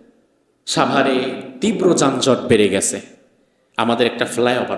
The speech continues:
দরকার। এখন এক্ষেত্রে majority must be granted হতে পারে, দুই পক্ষ হতে পারে, ভোট হতে পারে। এক পক্ষের মুরব্বীরা বলল যে, "না, এত টাকা খরচ করে ফ্লাইওভার করা, আরো যানজট বাড়বে,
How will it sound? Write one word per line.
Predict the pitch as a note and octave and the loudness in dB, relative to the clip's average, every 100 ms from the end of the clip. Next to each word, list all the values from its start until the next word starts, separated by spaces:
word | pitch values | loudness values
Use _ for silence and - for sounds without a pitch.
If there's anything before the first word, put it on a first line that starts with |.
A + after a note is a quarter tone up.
| E2+ | -8
দরকার। | F#2+ - G2 - _ _ _ _ _ _ _ _ _ _ _ _ - | -12 -12 -20 -20 _ _ _ _ _ _ _ _ _ _ _ _ -14
এখন | - F3 F3 - | -4 -2 -2 2
এক্ষেত্রে | G#3+ C4 C4+ - A#3 A3 - - - - - | 2 4 2 4 4 2 0 -6 -12 -16 -8
majority | A#2 C#3+ C#3+ D3 - B2+ | -2 0 2 0 0 0
must | A#2 - - | -2 -4 -6
be | |
granted | A2+ A2 G2 G#2 | -4 -4 -6 -8
হতে | G#2 G2+ | -6 -6
পারে, | - G2 B2 - _ _ _ _ - | -6 -8 -10 -16 _ _ _ _ -6
দুই | G#2+ C3 C#3 | 0 0 0
পক্ষ | C#3+ - | -2 -6
হতে | A#2 A#2 | -6 -6
পারে, | A#2 G2+ G2 - | -4 -4 -6 0
ভোট | D3 - | 0 2
হতে | - B2 | -2 -2
পারে। | A#2+ F2+ - - - _ _ _ _ - | -4 -4 -6 -14 -20 _ _ _ _ -8
এক | C3+ - | -8 -6
পক্ষের | C#3 D#3+ D#3 D3 | -8 -6 -8 -6
মুরব্বীরা | C#3+ C#3 C3+ C#3 | -6 -6 -2 -2
বলল | C3+ C3 B2 A#2+ B2 A#2+ - - | -2 -2 -2 -4 -6 -12 -16 -10
যে, | C#3 C#3+ | -2 0
"না, | C3+ - - - _ - | 0 -4 -14 -20 _ -10
এত | - F3 F3 - | -6 -2 -2 -2
টাকা | D3 D3 | -2 -2
খরচ | - D#3 C#3 - | -2 -2 -2 -2
করে | C#3 C3 | -2 -2
ফ্লাইওভার | - C3+ C#3 B2+ B2+ | 0 0 2 2 0
করা, | A#2 C3 B2+ A#2 B2+ - | 0 0 2 0 -2 -4
আরো | C#3 C#3 B2 | 2 4 4
যানজট | C3 B2+ B2 A#2+ A2 | 2 0 -2 -4 -2
বাড়বে, | A#2+ A#2 B2 A#2+ | -6 -4 -4 -6